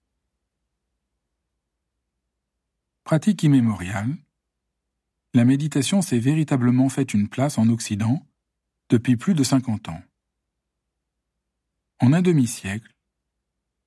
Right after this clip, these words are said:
notre vision de cette discipline a évolué, de même que la connaissance que nous avons de son impact très concret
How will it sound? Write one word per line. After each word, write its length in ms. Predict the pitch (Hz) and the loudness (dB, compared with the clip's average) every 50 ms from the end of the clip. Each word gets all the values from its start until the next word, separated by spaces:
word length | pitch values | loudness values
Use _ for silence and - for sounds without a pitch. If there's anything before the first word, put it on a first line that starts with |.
| - 131 | 0 0
notre 240 | 127 117 - 135 | 0 2 2 0
vision 340 | 131 135 156 151 156 202 202 | 0 2 0 0 2 2 2
de 80 | 156 135 | 2 0
cette 220 | 120 - 123 117 | 0 0 -2 -2
discipline 500 | 120 127 120 - - 120 - 165 165 151 | -2 -4 -4 -4 -4 -2 0 2 2 2
a 80 | 127 117 | 4 2
évolué, 640 | 120 123 123 127 113 107 95 92 92 90 101 - _ _ _ _ _ _ _ _ _ _ _ - - | 2 2 2 2 0 0 0 -4 -8 -10 -12 -16 _ _ _ _ _ _ _ _ _ _ _ 0 2
de 60 | 120 | 4
même 220 | 123 139 156 151 | 4 4 4 2
que 120 | 127 - 123 | 0 0 -2
la 100 | 117 110 | -2 -2
connaissance 580 | - 117 104 104 98 - - 120 160 175 - | 0 0 0 0 0 -2 0 0 0 0 -2
que 120 | - - 113 | -2 0 2
nous 200 | 110 113 110 113 | 2 2 2 0
avons 240 | 123 113 127 131 | 0 2 2 2
de 80 | 123 123 | 2 0
son 220 | 117 - 120 110 | -2 0 0 2
impact 480 | 110 113 110 - 117 117 113 - _ _ _ _ _ - | 2 0 -2 -4 -4 -6 -6 -8 _ _ _ _ _ -8
très 180 | - - 180 165 | -2 -2 0 0
concret 540 | - 131 123 - - 98 101 107 131 - | 2 0 0 0 -4 -8 -8 -8 -10 -12